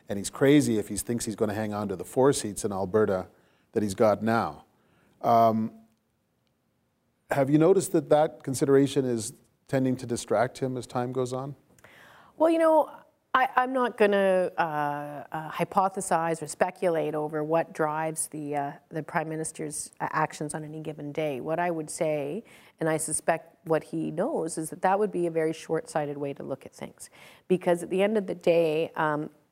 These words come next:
Speaker 2: if you are running to be the leader of a, of a, a national leader of the country, you need to be able to speak to everybody in that country about your record on the economy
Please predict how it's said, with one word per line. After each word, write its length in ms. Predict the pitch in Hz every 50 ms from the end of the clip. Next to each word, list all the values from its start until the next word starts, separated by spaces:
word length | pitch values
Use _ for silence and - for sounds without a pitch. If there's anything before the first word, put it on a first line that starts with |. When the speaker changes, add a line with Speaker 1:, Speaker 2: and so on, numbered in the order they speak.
| _
Speaker 2:
if 200 | - 160 160 -
you 220 | 175 175 180 170 165
are 340 | 156 151 151 147 147 143 143
running 320 | 151 156 160 170 170 170
to 160 | 160 - -
be 340 | 151 - 151 151 156 156 160
the 180 | 156 151 156 143
leader 440 | 147 151 156 160 160 160 160 160
of 180 | 156 147 143 139
a, 300 | 139 139 156 156 147 - - _ -
of 200 | - 139 143 - -
a, 140 | 156 151 147 -
a 60 | 156
national 460 | 156 156 156 165 170 - - 170 156
leader 240 | 151 151 160 160 160
of 120 | 156 147 147
the 60 | 151
country, 460 | - - 226 240 - - 160 156 156 - - - - _
you 80 | - 190
need 280 | 196 214 233 240 214
to 80 | - 220
be 160 | 190 196 190
able 140 | 185 175 160
to 100 | 156 160
speak 340 | 151 - - 202 208 202 - -
to 120 | - 156
everybody 380 | 156 165 190 180 - 160 160 151
in 80 | 151
that 160 | 147 139 -
country 420 | - - 196 202 - - 151 147 - -
about 280 | - 156 156 156 - -
your 140 | 170 151
record 380 | 156 160 160 160 - 160 147 143
on 120 | 139 139
the 80 | 139 135
economy 440 | 135 - - - 139 139 135 131